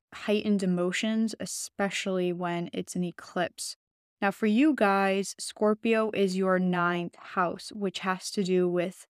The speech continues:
legal matters, travel,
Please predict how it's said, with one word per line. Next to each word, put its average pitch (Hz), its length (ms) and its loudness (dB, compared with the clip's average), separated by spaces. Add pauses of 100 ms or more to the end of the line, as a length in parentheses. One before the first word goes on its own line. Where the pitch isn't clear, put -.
(300)
legal 240 560 4
matters, 233 800 4 (120)
travel, 208 1000 4